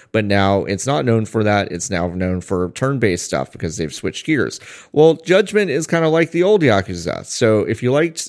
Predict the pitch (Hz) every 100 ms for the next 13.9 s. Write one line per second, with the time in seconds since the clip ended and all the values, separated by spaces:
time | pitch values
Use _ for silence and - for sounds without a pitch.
0 | - 156 156 151 143 160 160 - 156 143
1 | 160 151 139 139 151 156 143 135 147 151
2 | 143 143 143 135 147 135 - - - -
3 | 135 143 156 156 139 143 131 120 143 120
4 | 101 104 101 113 101 90 90 101 - 110
5 | 123 123 101 67 90 - 117 104 101 95
6 | 110 139 101 80 - - - - 113 113
7 | 110 113 117 117 110 113 127 123 107 135
8 | 120 110 113 110 120 110 110 107 104 -
9 | 139 127 90 85 104 110 117 131 139 117
10 | 104 - 101 78 64 - - - - 120
11 | 135 135 120 - 127 139 120 - 123 131
12 | 135 131 107 104 - 98 67 69 - 98
13 | 113 127 135 123 95 95 127 -